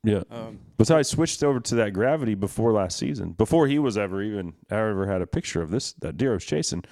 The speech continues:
Speaker 1: He wouldn't go anywhere near that damn thing.
Speaker 2: Hmm.
Speaker 1: Like, make a wide berth and just, there'd be other deer there, pictures. No, he's not, he had zero interest in ever being around that, that Gravity feeder.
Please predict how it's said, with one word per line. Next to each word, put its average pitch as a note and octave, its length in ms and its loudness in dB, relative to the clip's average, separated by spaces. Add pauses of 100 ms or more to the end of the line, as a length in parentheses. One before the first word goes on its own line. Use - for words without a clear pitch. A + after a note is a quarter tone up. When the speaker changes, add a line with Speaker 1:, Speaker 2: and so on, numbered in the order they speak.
(480)
Speaker 1:
He B3 140 4
wouldn't F3 360 4
go F3+ 180 4
anywhere G3 300 4
near C#4 200 2
that G#2 240 -2
damn F#2 240 -4
thing. D#2+ 280 -6 (160)
Speaker 2:
Hmm. A#2 60 0
Speaker 1:
Like, A#2 260 -2 (240)
make C#3+ 200 2
a A2+ 60 2
wide C3 320 2
berth C3 320 2
and G2+ 100 0
just, G#2 300 -2 (240)
there'd A#2+ 100 0
be C3+ 140 6
other C#3 240 4
deer D#3 220 0
there, D#3 320 2
pictures. D3 680 -4 (680)
No, F#2+ 200 -4
he's A2 240 -2
not, G#2+ 280 0
he G2+ 180 -4 (220)
had F2 220 -4
zero G#2 360 0
interest E2 420 -6
in E2 240 -4
ever F2+ 200 -4
being E2+ 200 -2
around E2 280 -4
that, D#2 180 -6 (280)
that F2+ 180 -6
Gravity E2 320 -6
feeder. E2 320 -6